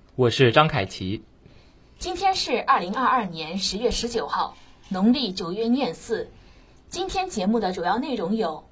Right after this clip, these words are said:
Speaker 1: 宁大又一优秀校友赴联合国国际移民组织实习；
Speaker 2: 法学院师生集中收看党的二十大开幕会；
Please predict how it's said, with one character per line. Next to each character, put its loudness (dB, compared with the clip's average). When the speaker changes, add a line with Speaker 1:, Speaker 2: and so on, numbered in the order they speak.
Speaker 1:
宁 0
大 4
又 4
一 0
优 6
秀 4
校 6
友 0
赴 4
联 4
合 4
国 6
国 6
际 2
移 4
民 6
组 0
织 -2
实 0
习； -2
Speaker 2:
法 6
学 4
院 8
师 2
生 4
集 -4
中 4
收 2
看 2
党 4
的 2
二 6
十 0
大 4
开 2
幕 8
会； 0